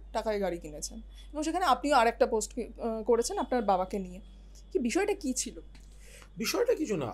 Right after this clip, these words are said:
Speaker 2: বিষয়টা হচ্ছে আমাদের, আমাদের যুবনেতা মৃত্যুঞ্জয় পাল আমাকে একটা রিপোর্ট দিল যে শতরূপ একটা গাড়ি কিনেছে, গাড়িটার ডাউন পেমেন্ট হচ্ছে বাইশ লক্ষ টাকা। তো এখন সিপিএম এর একজন হোল টাইমার,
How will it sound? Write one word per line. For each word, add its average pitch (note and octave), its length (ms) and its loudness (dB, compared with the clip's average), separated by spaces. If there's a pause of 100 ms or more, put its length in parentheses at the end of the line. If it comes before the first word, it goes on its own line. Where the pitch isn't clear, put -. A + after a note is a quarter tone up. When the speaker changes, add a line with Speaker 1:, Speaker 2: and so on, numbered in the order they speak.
(160)
Speaker 2:
বিষয়টা F#3+ 400 4
হচ্ছে A#3 260 4
আমাদের, F3+ 480 4
আমাদের E3 340 -4
যুবনেতা D#3 460 -2
মৃত্যুঞ্জয় C#3+ 580 -4
পাল C3+ 260 2
আমাকে D3+ 220 -2
একটা D#3 120 0
রিপোর্ট - 520 -8
দিল D#4 180 -2
যে B3 80 -2
শতরূপ F3 460 -2
একটা G3 180 0
গাড়ি B2 280 0
কিনেছে, F#3+ 380 -4
গাড়িটার C#3 480 2 (760)
ডাউন A#2+ 340 0
পেমেন্ট G3 340 0
হচ্ছে D4 260 -2 (320)
বাইশ C#3+ 380 4
লক্ষ C3+ 280 2
টাকা। - 280 -10 (540)
তো - 100 -2
এখন A3+ 420 0
সিপিএম G#3+ 560 -4
এর B3 100 2
একজন A3+ 300 0
হোল C#3+ 280 0
টাইমার, A#2 400 4